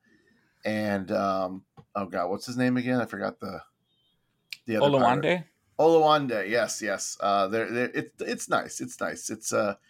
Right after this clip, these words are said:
Speaker 1: there's a couple unexpected love stories. That's one that I really enjoyed. I don't know if you, you probably, Eric, you've seen this. Pat, I don't think you have. Um, there's a, um,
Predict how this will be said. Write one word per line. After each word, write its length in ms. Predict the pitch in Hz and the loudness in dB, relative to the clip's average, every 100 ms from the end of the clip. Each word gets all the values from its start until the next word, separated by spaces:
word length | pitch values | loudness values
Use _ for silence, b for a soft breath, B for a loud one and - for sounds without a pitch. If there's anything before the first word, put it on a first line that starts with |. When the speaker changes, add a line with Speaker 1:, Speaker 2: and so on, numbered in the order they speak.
| B B B B B | B B B B B
Speaker 1:
there's 140 | 156 | -2
a 40 | 170 | 2
couple 400 | 208 285 214 - | 2 2 -2 4
unexpected 640 | 156 165 156 - 139 135 117 | 4 4 0 0 0 0 2
love 240 | 113 110 | 2 2
stories. 420 | - 98 92 92 | -4 -4 -4 -2
That's 320 | 131 156 156 | 2 2 0
one 400 | 127 123 123 127 | -4 0 2 2
that 100 | 135 | 4
I 60 | 139 | 4
really 340 | 135 139 143 139 | 4 2 0 -2
enjoyed. 600 | - 135 139 139 143 143 b b b b | -4 -4 0 0 0 -6 b b b b
I 120 | 139 147 | 4 6
don't 200 | 151 143 | 4 4
know 200 | 139 139 | 4 4
if 140 | 131 | 0
you, 240 | 127 131 | 2 2
you 180 | 127 170 | 2 0
probably, 360 | - 240 220 151 | 4 6 6 4
Eric, 260 | 151 147 | 4 4
you've 180 | 139 156 | 0 -2
seen 240 | - 123 107 | -2 -4 -4
this. 140 | 104 | -6
Pat, 220 | - 127 | 2 6
I 60 | 127 | 6
don't 180 | 127 127 | 4 -2
think 120 | 107 | -4
you 120 | 127 | -2
have. 300 | 117 101 95 - | 2 2 2 0
Um, 360 | - 120 107 104 | 2 4 2 0
there's 360 | 104 131 139 127 | 2 4 2 2
a, 240 | 117 113 | 2 4
um, 340 | 107 101 98 | 2 0 -4